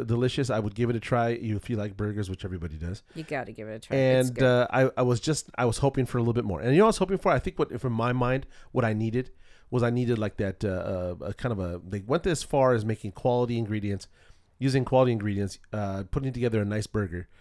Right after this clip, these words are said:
Speaker 1: I feel like, you know what, sometimes you have that signature condiment, you know,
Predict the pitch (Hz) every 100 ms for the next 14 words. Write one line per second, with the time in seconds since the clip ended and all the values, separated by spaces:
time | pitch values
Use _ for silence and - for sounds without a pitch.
0 | - - _ - 120 - 143 123 127 120
1 | 117 - 139 147 120 117 123 104 - 135
2 | 127 - 113 - 113 98 80 - - -
3 | _ _ _ _ 110 101 98